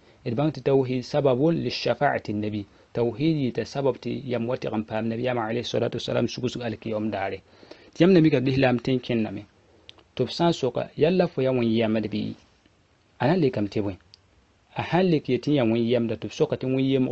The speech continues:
ya bõe? Tawhiid ya bõe? A na n lekame tɩ wãn wãna? B hal b le soka, lagm taar ya bõe?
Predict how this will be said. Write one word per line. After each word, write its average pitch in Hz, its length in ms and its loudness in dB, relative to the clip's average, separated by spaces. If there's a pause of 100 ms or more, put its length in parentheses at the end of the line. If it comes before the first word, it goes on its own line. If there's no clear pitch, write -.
ya 117 160 2
bõe? 101 80 -4
Tawhiid 120 500 2
ya 127 140 4
bõe? 107 320 -4 (400)
A 131 60 2
na 165 80 6
n 156 40 6
lekame 123 220 0
tɩ - 160 -6
wãn 104 80 -2
wãna? 104 220 -6 (1200)
B 131 100 -2
hal 170 240 4
b 156 60 2
le 139 120 4
soka, 120 260 -4
lagm 123 260 2
taar 147 240 -4
ya 127 140 2
bõe? 104 180 -4